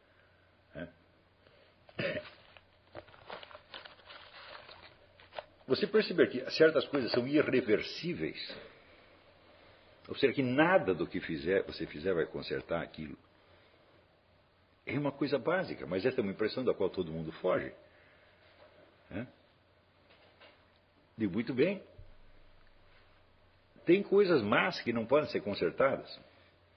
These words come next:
mas também tem coisas boas que foram feitas e não serão desfeitas. Não é isso? Veja, aquilo que foi feito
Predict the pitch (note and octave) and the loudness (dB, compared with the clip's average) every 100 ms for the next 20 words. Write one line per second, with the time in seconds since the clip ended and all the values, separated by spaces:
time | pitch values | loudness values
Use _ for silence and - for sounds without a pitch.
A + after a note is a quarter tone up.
0 | _ _ _ _ _ G#2+ - F3+ G#3+ G#3 | _ _ _ _ _ -6 0 0 2 2
1 | G3 D#3+ G2 D#2+ D3+ A2 G2 G#2+ G2+ - | 4 6 4 4 4 4 0 0 0 2
2 | A2 - G#2 F#2+ G2+ - F2+ F2 F2+ - | 0 2 0 0 0 0 0 -2 -4 -2
3 | - - - - _ _ _ _ _ _ | -2 -2 -14 -20 _ _ _ _ _ _
4 | _ _ - - _ D3+ _ _ _ _ | _ _ -20 -20 _ -20 _ _ _ _
5 | _ _ _ _ _ _ - F#2+ C3+ - | _ _ _ _ _ _ -10 -4 -4 -4
6 | - _ _ _ _ _ _ _ _ _ | -18 _ _ _ _ _ _ _ _ _
7 | - - B2 - G#2 - G3 G#3+ - - | -12 2 4 4 -2 -2 -4 -4 -8 -2
8 | D4+ - - A2 F#2+ - | 0 0 2 0 0 -10